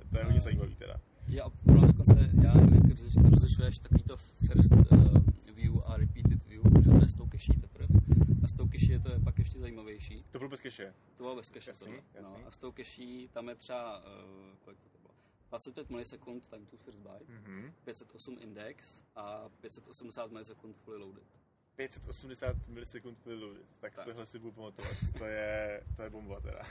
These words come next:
Speaker 2: To je vlastně jako pak jako statický web, který jako
Speaker 1: Ano.
Speaker 2: ne-, neblokuje, že jo, taková jako jednoduchá
Speaker 1: No,
Speaker 2: stránka.
Speaker 1: já myslím, že i statický web jsou docela náročný. Můj osobní web je statický a stejně mu chvilku něco trvá,
Speaker 2: No, no.
Speaker 1: eh, protože ten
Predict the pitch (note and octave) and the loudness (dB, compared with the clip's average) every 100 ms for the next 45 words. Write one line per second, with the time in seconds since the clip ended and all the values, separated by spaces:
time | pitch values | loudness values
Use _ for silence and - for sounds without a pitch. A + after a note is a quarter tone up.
0 | - - - - - - - - - - | -20 -20 -2 0 4 4 4 2 2 2
1 | - - - - - - - - - - | 0 -6 -6 -4 -6 -6 -10 -10 -10 -10
2 | - - - - - - - - B2 A#2 | -14 -14 -10 -8 -6 -4 -2 -4 -4 -6
3 | A2+ G#2 - - A2+ - G#2+ G#2 - - | -8 -8 -10 -10 -12 -10 -8 -8 -10 -12
4 | - - - G#2 - - - D#3+ F3 C#3+ | -18 -14 -14 -14 -12 -8 -6 -4 -6 -10
5 | - - - - - D3 - D3 - - | -18 -16 -12 -10 -8 -8 -8 -10 -10 -10
6 | - C#3 - C#3 B2 - A#2+ C3 B2 A2+ | -10 -16 -18 -16 -12 -12 -12 -14 -14 -14
7 | A2 - G#2+ - - - - - - - | -14 -14 -12 -14 -14 -18 -20 -20 -20 -20
8 | - - - - D3+ D3 D3+ C#3 C#3+ C#3 | -20 -20 -20 -20 -18 -16 -16 -18 -20 -20
9 | C#3 C3 C3 C3+ B2+ B2+ _ B2+ A#2+ A#2+ | -14 -14 -14 -18 -20 -20 _ -14 -14 -14
10 | B2+ A#2+ B2 B2+ B2 B2 A#2+ C3+ - A2+ | -18 -20 -20 -20 -20 -20 -20 -20 -20 -16
11 | A2 A#2 - _ G#2+ G#2 G2 G#2 G#2+ G#2 | -14 -14 -20 _ -20 -20 -18 -14 -12 -14
12 | G2 A2+ A#2 A2+ A#2+ A#2 | -16 -20 -20 -20 -20 -20